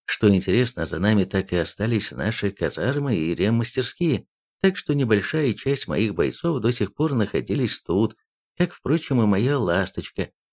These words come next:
которую я не стал брать с собой в Сталинград.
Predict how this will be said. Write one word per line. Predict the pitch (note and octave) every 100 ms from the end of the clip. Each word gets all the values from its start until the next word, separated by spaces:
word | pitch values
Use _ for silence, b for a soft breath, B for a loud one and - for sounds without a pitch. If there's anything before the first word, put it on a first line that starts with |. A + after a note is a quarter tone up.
| _
которую | A2+ A2 B2 G#2+ G#2+
я | G2+
не | G2+ G2
стал | - - G#2 F2
брать | F2 F#2 -
с | -
собой | E2 G#2 C#3
в | -
Сталинград. | - B2 A#2+ A#2+ A#2+ -